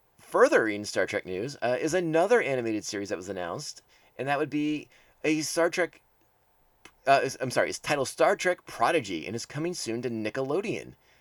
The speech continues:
And, uh, it, this is supposed to be more kid-centric as well. Uh, I think it's fair to say, like I said, Lower Decks looks a lot like Rick and Morty style, kinda zany,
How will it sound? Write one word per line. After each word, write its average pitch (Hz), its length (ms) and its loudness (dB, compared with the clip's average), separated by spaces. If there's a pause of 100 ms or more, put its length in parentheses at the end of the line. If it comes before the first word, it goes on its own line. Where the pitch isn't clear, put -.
(220)
And, 113 220 -4
uh, 110 340 2
it, 120 140 -4
this 147 180 -2
is 147 80 -10
supposed 151 140 -10
to 143 40 -8
be 143 280 -4 (680)
more 120 340 6
kid-centric 110 500 -2
as 104 100 -4
well. 98 380 2
Uh, 110 460 2 (320)
I 127 40 -4
think 170 140 -6
it's 175 100 -10
fair 160 140 2
to 156 60 2
say, 143 160 -2
like 135 120 0
I 139 40 -2
said, - 280 -2 (1500)
Lower 170 260 4
Decks 156 260 2
looks 135 140 -8
a 131 60 -4
lot 120 240 0
like 104 380 -2 (1120)
Rick 117 180 -8
and 113 100 -2
Morty 101 220 -2
style, 87 360 0 (220)
kinda 90 240 -4
zany, 92 540 -8